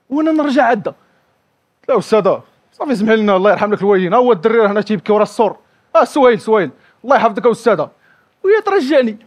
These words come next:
تتصاحبني بابا. والمشكل اللي كان عندي في المدرسة هو ديال الطاولة. أنا الطاولة كانت كتجيني قصيرة، كنت كنفرشها في الأرض. الأستاذة مبقاتش كتسولني على الفرض المنزلي،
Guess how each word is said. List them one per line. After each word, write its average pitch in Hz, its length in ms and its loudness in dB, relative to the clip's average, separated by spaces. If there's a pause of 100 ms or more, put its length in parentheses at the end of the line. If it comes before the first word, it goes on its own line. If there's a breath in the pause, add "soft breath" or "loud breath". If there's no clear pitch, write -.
(120)
تتصاحبني 466 640 2
بابا. 294 340 2 (600)
والمشكل 359 500 -2
اللي 392 120 2
كان 339 180 -2
عندي 302 220 -2
في - 60 -10
المدرسة 262 520 0 (460 soft breath)
هو 302 180 2
ديال 339 180 0
الطاولة. 320 520 -2 (520)
أنا 480 160 0
الطاولة 349 340 -2
كانت 285 220 -2
كتجيني 208 360 -2
قصيرة، 277 540 -2 (340)
كنت - 100 -20
كنفرشها 269 540 0
في - 80 -10
الأرض. 277 220 0 (460 soft breath)
الأستاذة 285 420 0
مبقاتش 339 320 -2
كتسولني 311 480 0
على 294 120 2
الفرض 285 240 0
المنزلي، 262 540 0